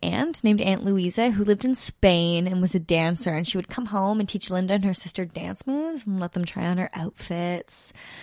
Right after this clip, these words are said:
She had an older sister named Susie and her brother named Pete, and then I think there was another younger brother as well. There was never any extra cash in their family, but they always had what they needed kind of thing. You know, one of those families.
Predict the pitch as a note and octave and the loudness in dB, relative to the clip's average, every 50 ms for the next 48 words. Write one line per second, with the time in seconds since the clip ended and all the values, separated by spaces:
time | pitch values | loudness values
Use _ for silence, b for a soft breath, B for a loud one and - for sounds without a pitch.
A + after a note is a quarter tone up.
0 | B B - - - A#3 A#3 A#3 A3+ A3+ A#3 C4 A3+ - - - - C4+ C4+ C4+ | B B -2 4 4 6 6 8 6 6 6 4 0 0 -4 -2 0 2 4 4
1 | C4+ C4 - - - - A3 A3 G#3 G3 G#3+ G#3 G#3 G#3+ A3 A3 A3 A3 F#3+ F#3+ | 4 2 0 -4 -4 0 2 2 4 4 2 2 4 4 6 6 6 6 6 6
2 | F#3 F#3+ F#3+ G3 G3 G#3 - - - - - A3+ D#4+ - _ _ - - - G3+ | 4 4 4 4 4 2 2 -2 -10 -6 -2 -2 -2 -2 _ _ -14 -12 -6 -2
3 | G3+ G#3 G#3 G#3 G3 - B3+ C4 C4+ C#4+ C#4 - C4 A#3 G3+ F#3+ G3 F#3+ F3 E3+ | 0 2 2 2 2 0 0 2 2 2 2 4 4 4 6 6 4 4 4 2
4 | F3 F3+ - - - - - - - G3+ - - - - B3 C4+ D#4+ D#4+ B B | 0 -2 -2 -2 -4 -2 -2 -4 -4 -6 -6 -4 -2 0 2 2 0 0 B B
5 | B B B B B B B B B _ _ - B3 C4 C4+ C4 C4 C4+ B3+ C4+ | B B B B B B B B B _ _ 6 6 6 6 4 4 4 4 4
6 | C4+ - C4 C4+ - - - - - - A3 - - - F#3 F#3+ G3 G3 - - | 2 4 2 2 2 0 -2 -4 -4 -4 -4 -4 -4 -2 0 0 0 0 -2 -2
7 | A#3 A#3 A#3 A#3 A#3+ A3+ - A#3+ A#3 A#3+ A#3+ B3+ C4 C#4 B3 - G#3+ - G#3 - | -2 -2 -2 -2 -2 -2 -2 -2 0 2 2 2 2 2 2 2 4 2 2 2
8 | - - F#3+ G3 F#3+ F#3+ F#3+ F#3+ F#3 F3+ - - E3 E3+ E3+ E3 E3+ E3 E3+ E3+ | 6 6 10 10 10 10 10 8 4 2 0 -2 0 2 2 2 2 0 0 -2
9 | E3 D#3 - - - - E3+ D#3+ _ _ _ - - - - - F3+ - - - | -2 -4 -2 -2 -2 -4 -4 -8 _ _ _ -12 -6 -6 -4 -4 -4 -4 -6 -8
10 | - G3 F3+ - E3+ F3 E3+ E3+ D#3+ C#3+ D3+ D3+ D3+ G#2 - - - G3+ - - | -6 -8 -10 -10 -10 -10 -8 -8 -8 -8 -8 -8 -6 -6 -8 -6 -8 -8 -8 -6
11 | - - - G3 G3 - - | -6 -6 -6 -6 -8 -8 -12